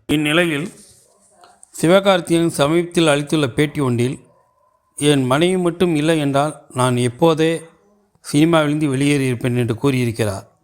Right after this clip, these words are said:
காரணம், சினிமாவில் யார் எங்கிருந்து நம்மை நோக்கி அம்பை விட்டு தாக்குவார்கள் என்று சொல்லவே முடியாது. அந்த அளவுக்கு பிரச்சனைகள் பல ரூபத்தில் வந்து நம்மை தாக்கும்.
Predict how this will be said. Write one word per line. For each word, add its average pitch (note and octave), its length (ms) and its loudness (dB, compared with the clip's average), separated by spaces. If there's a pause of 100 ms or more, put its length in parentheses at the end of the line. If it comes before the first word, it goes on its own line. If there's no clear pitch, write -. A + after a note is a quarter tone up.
காரணம், D#3 500 0 (460)
சினிமாவில் F3+ 840 0 (240)
யார் D#3+ 360 4
எங்கிருந்து F3 640 0
நம்மை D3+ 300 0
நோக்கி E3 400 0
அம்பை D#3 300 0
விட்டு D#3+ 200 -2
தாக்குவார்கள் C#3+ 680 2
என்று C#3 260 0
சொல்லவே D3+ 480 0
முடியாது. A#2 480 -2 (1000)
அந்த F#3+ 340 2
அளவுக்கு G#3 460 0
பிரச்சனைகள் F3+ 840 -2
பல D#3 220 2
ரூபத்தில் E3+ 500 0
வந்து D3 240 0
நம்மை C3 280 0
தாக்கும். C3 420 0